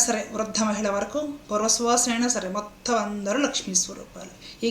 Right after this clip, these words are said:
కేటగిరీ లక్ష్మీ స్వరూపం, ఈ కేటగిరీ లక్ష్మీ స్వరూపం కాదు అనేది లేనే లేదు, అందరూ లక్ష్మీ స్వరూపం. ఆ భావనతోటే ఉంటేనే మనం అమ్మవారిని సరిగ్గా అర్థం చేసుకున్నట్లు,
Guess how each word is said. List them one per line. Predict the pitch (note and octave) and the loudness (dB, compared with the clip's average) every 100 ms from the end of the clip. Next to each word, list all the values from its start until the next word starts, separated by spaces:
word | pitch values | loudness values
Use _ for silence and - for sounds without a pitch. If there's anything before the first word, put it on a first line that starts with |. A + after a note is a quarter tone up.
| A3 | 2
కేటగిరీ | G3 G3 G#3+ G3+ | 0 0 -2 -2
లక్ష్మీ | G3 - G#3+ G3+ | -4 -4 -2 -2
స్వరూపం, | G3+ G3+ F#3+ A3+ | -2 -6 -6 -4
ఈ | A#3 G#3+ | -2 0
కేటగిరీ | F#3 G3 G3 F3+ | -2 -2 -4 -4
లక్ష్మీ | - G#3+ G#3 | -6 -6 -4
స్వరూపం | G3 F#3+ F#3+ F#3 | -6 -8 -8 -8
కాదు | F#3 G3+ | -4 -2
అనేది | G3 F#3 | -2 -4
లేనే | F3 F3+ G3+ | -6 -6 -6
లేదు, | F3+ - - - - - | -6 -8 -14 -20 -18 -8
అందరూ | F#3 G3 | -4 -2
లక్ష్మీ | G#3+ - - | -4 -2 0
స్వరూపం. | - F#2 D2+ - - - - G3+ | 0 -2 -10 -12 -16 -16 -8 -2
ఆ | G#3+ | 2
భావనతోటే | G#3+ G#3 G3+ G3 G3 G3 | 4 4 2 -2 -4 -4
ఉంటేనే | G3+ G#3+ B3 C#4 A3+ - - - - - | -2 2 4 4 2 -2 -14 -20 -12 -2
మనం | G#3+ G#3 | 2 2
అమ్మవారిని | G#3+ A#3+ A#3+ A#3 | 4 4 6 4
సరిగ్గా | F#3+ F#3 G#3 | 2 0 -2
అర్థం | F#3 - A#3 | -4 -4 -4
చేసుకున్నట్లు, | G3+ - F#3+ F#3 B3 | 0 -2 -4 -6 -2